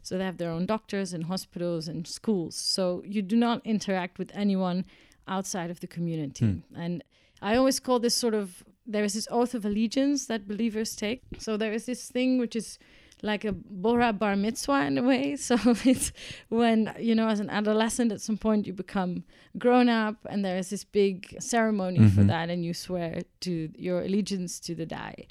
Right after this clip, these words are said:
Speaker 1: which means that you can never, ever talk to anyone about your religion to the outside world.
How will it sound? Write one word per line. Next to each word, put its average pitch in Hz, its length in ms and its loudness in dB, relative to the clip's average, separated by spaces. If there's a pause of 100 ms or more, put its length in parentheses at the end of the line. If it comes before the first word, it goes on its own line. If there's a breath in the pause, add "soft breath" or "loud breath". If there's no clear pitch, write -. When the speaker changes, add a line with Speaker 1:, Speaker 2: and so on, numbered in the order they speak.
(320 soft breath)
Speaker 1:
which - 160 -12
means 202 200 4
that 170 120 -10
you 180 80 -12
can 196 220 -2
never, 185 420 -2
ever - 280 -12
talk 175 300 -12
to 104 140 -10
anyone 165 380 -10
about - 340 -14
your 160 260 -8
religion 165 520 -6 (340)
to 202 120 -8
the 175 100 -4
outside 147 400 -12
world. - 280 -18